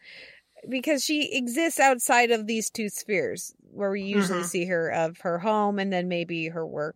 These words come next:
Speaker 1: or her kids' school. And, uh, and it also really hammers home how important her mental health is, and that this is a lesson that she,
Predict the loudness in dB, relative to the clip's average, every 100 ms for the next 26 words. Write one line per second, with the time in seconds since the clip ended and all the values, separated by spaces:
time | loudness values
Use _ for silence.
0 | -8 -6 -6 -6 -8 -8 -8 -10 -8 -6
1 | -8 -12 -20 -18 -12 -2 2 4 2 -2
2 | -8 -4 0 0 0 -6 -12 _ _ _
3 | _ 2 4 4 6 6 4 0 0 0
4 | 2 0 -2 -10 _ _ _ _ _ _
5 | _ -8 0 2 2 2 4 4 4 2
6 | -2 -8 -16 _ _ _ _ -8 2 4
7 | 4 2 2 4 4 0 -4 -6 -8 -6
8 | -4 -2 0 4 4 4 2 0 0 -6
9 | -10 -6 -2 0 -2 0 2 2 0 -4
10 | -2 4 6 6 6 4 4 0 0 0
11 | 2 -2 -2 -2 -4 -6